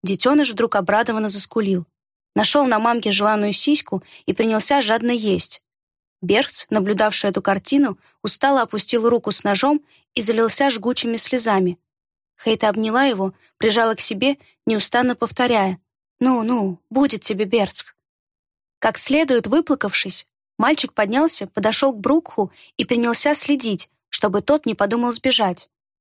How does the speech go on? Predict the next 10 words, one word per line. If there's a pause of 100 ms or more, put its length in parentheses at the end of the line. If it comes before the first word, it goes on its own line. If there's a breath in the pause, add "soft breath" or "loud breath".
(220)
Брав
оценивающе
оглядел
волшебных
зверей. (920)
«Что
будете
с
ними
делать?»